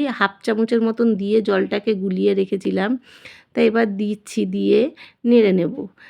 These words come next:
তা নেওয়া, নেড়ে নেওয়ার সময় খুব ভালো করে নাড়তে হবে। নাড়া হয়ে গেলে তারপরে তোমার,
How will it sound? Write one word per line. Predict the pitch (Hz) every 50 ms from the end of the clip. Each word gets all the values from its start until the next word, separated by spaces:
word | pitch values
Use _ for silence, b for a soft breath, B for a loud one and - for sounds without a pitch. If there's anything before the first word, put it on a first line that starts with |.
| B B
তা | _ 233
নেওয়া, | 220 220 226 247 262 277 269
নেড়ে | - 240 233 233 247 269
নেওয়ার | 277 269 269 262 254 254 254
সময় | - - 247 233 220 240 277 285
খুব | 285 - - 233 214
ভালো | 196 190 208 226 233
করে | 226 233 226 220
নাড়তে | 214 214 196 196 190 - _ -
হবে। | 214 190 208 190 185 196 214 269 285 B B B B B B B -
নাড়া | 208 208 196 196 208 220
হয়ে | 220 208 214 208 196 190 196
গেলে | 202 196 190 190 185 196 - 339 B B B B B B _
তারপরে | - 220 - 214 202 202 220 226 240
তোমার, | 240 240 233 208 214 202 208 226